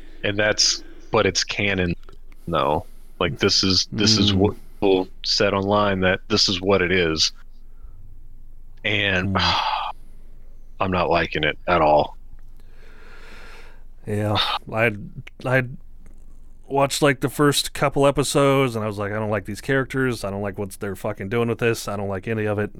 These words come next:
Speaker 2: And, uh, so I stopped. Still had one of the best fight scenes, uh, best fight scene of the year last year. Uh, but aside from, like, the super
Speaker 1: Yeah,
Speaker 2: crazy
Speaker 1: because
Speaker 2: fight
Speaker 1: it was a
Speaker 2: scenes
Speaker 1: throwback to Shippuden.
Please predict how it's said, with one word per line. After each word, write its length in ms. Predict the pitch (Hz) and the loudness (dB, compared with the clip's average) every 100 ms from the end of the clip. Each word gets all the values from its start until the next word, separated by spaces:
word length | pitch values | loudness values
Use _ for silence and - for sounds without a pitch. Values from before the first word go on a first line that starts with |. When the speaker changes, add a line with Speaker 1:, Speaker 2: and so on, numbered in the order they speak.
| - - 104 | -16 -10 -6
Speaker 2:
And, 260 | 104 107 | -4 0
uh, 560 | 107 110 110 113 117 117 | 0 2 2 0 0 -2
so 260 | 113 156 143 | -4 -4 -4
I 40 | |
stopped. 400 | - 165 127 - - - - - - | 2 4 4 2 -14 -14 -14 -14 -10
Still 220 | - 214 | 2 6
had 180 | 202 170 | 6 6
one 140 | 180 | 6
of 40 | 160 | 6
the 60 | |
best 220 | 160 156 | 6 4
fight 240 | - 170 - | 4 2 2
scenes, 340 | 113 113 - | -2 -2 -4
uh, 340 | 117 101 104 101 - 123 - | -2 0 0 0 -4 -12 2
best 260 | 123 143 - | 4 4 4
fight 220 | 120 - | 2 2
scene 160 | 127 | 0
of 80 | 113 | 0
the 80 | 104 | 0
year 300 | 120 113 101 - | -2 -4 -6 -6
last 260 | 98 92 95 | -6 -6 -6
year. 220 | 101 - - - - - - - - | -6 -6 -12 -16 -14 -14 -14 -14 -10
Uh, 460 | 92 90 92 92 | -6 -4 -2 -2
but 320 | 95 110 107 107 | 0 2 4 2
aside 400 | 104 - 120 120 | -4 0 2 2
from, 220 | - 123 | 0 2
like, 260 | 120 117 - | 4 2 2
the 120 | 123 | -2
super 480 | 110 - 127 135 123 | 0 0 0 2 2
Speaker 1:
Yeah, 160 | 120 135 | 4 4
Speaker 2:
crazy 300 | 127 113 117 | 4 2 0
Speaker 1:
because 320 | 117 113 131 | 4 4 6
Speaker 2:
fight 80 | 139 | 4
Speaker 1:
it 40 | |
was 160 | 135 151 | 4 4
a 60 | 123 | 4
Speaker 2:
scenes 140 | - | 0
Speaker 1:
throwback 560 | 107 107 143 131 123 - | 2 4 4 4 2 2
to 60 | 123 | 2
Shippuden. 880 | - 123 151 127 104 101 120 127 | 4 6 4 4 4 4 4 0